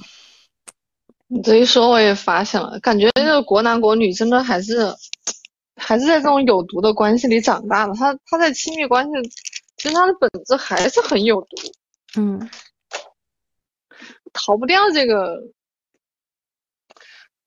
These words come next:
Speaker 1: 这个环境的。你像，你像那个，你像那个，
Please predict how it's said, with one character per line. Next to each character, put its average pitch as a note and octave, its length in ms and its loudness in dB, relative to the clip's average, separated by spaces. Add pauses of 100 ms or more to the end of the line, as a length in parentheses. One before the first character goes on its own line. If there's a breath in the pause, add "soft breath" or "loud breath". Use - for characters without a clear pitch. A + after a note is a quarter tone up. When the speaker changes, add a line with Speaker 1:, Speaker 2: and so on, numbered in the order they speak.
(720)
Speaker 1:
这 A#3 80 0
个 G#3 80 2
环 F3+ 320 -4
境 G#3 280 2
的。 - 140 -8 (2250 soft breath)
你 A3+ 80 -10
像， C#4 300 4
你 A#3 100 4
像 C4+ 220 4
那 C#4+ 100 -2
个， A3 380 0
你 G#3+ 140 -4
像 C#4+ 180 2
那 C#4+ 80 -4
个， A3 280 2